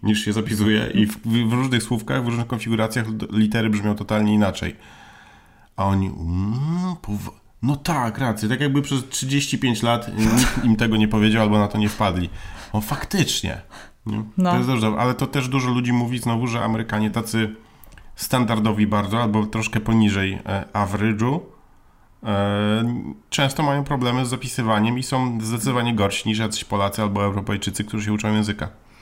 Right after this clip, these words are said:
Speaker 1: Prawda?
Speaker 2: Prawda to. I teraz, e, tym samym, e, na przykład chciałam podać przykłady słówek, które tutaj żeśmy, mm,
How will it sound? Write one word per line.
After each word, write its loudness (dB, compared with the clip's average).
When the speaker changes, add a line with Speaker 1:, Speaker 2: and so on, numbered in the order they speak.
Speaker 1:
Prawda? -4
Speaker 2:
Prawda 0
to. 2
I 2
teraz, 4
e, 0
tym 4
samym, 4
e, 4
na 2
przykład 2
chciałam 4
podać 2
przykłady 2
słówek, 2
które 4
tutaj 4
żeśmy, 0
mm, 2